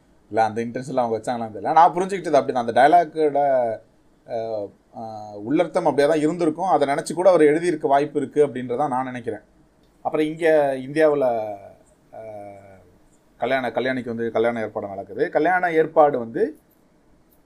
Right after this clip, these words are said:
அ, கல்யாண ஏற்பாடு நம்ம க-, கவனிச்சோம் பாத்தீங்கன்னா, அது ஒரு புரோகித முறைப்படி நடக்கிற ஒரு கல்யாணம். ஒரு ஐயரை வச்சு, அ, சமஸ்கிருத மந்திரங்கள் ஓதி, அ,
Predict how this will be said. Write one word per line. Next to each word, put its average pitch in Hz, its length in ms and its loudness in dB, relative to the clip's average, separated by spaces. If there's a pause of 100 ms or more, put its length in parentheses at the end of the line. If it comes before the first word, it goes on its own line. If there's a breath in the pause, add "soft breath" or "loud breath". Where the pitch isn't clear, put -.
(120)
அ, 147 180 -2
கல்யாண 180 280 0
ஏற்பாடு 170 520 2
நம்ம 143 340 -2
க-, 139 100 -6
கவனிச்சோம் 139 680 -4
பாத்தீங்கன்னா, 131 220 -8
அது 185 300 -4
ஒரு 175 220 -4
புரோகித 165 600 -2
முறைப்படி 147 840 -6
நடக்கிற 117 520 -6
ஒரு 113 300 -4
கல்யாணம். 101 320 -10 (1300)
ஒரு 101 100 -18
ஐயரை 113 280 -12
வச்சு, 104 500 -20 (720)
அ, 101 300 -14
சமஸ்கிருத 117 520 -12
மந்திரங்கள் 104 640 -16 (260)
ஓதி, 104 680 -10 (1000)
அ, 110 80 -8